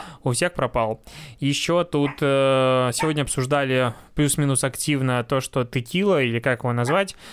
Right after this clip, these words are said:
запустил конкурс со своими масочками, э, в Instagram, там, где он деньги раздает. И мнения разделились, зашквар это или не зашквар. На мой взгляд, э, сама механика как бы ок.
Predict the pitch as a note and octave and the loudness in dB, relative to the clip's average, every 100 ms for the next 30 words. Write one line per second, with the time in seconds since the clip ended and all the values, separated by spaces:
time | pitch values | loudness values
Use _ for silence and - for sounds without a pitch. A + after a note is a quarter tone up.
0 | - - C3+ D3 - D3 D#3 G#3 F3 - | -18 -6 -4 -2 0 0 0 -2 -2 -2
1 | C3+ D3 C#3 C3 C3 - - - A#2+ A2+ | -2 0 0 0 0 -2 -6 -4 -2 -4
2 | C#3 D3 B2 A#2+ A#2 A2+ B2 B2 A#2+ B2 | -6 -4 0 2 0 0 0 2 2 0
3 | B2 C3+ B2+ D3 C3 B2 A#2+ A#2+ A#2+ C3 | 0 -2 -2 -2 -2 0 0 0 0 0
4 | A#2+ A#2+ A#2 A#2+ A#2 A2 - - - - | 0 -2 0 0 0 -4 -14 -18 -12 -2
5 | D3 D3+ D3+ C#3+ B2 B2+ D3 B2+ B2+ - | 0 2 2 0 0 0 0 0 0 0
6 | D3 D3+ C#3 B2 B2 B2 A#2+ - A#2+ B2 | -2 0 0 0 2 0 -2 0 -2 0
7 | C3 E3 D#3+ C3+ C#3+ D3+ D3 C#3 C3 B2+ | -2 0 0 0 2 0 -2 0 2 2
8 | A#2+ E3 F3+ E3 - E3+ C#3+ C#3 B2 A#2 | 0 -2 0 0 -2 -2 -2 0 0 0
9 | D3 D3+ C3 B2+ C#3+ A3+ - | -2 -4 0 2 2 0 -4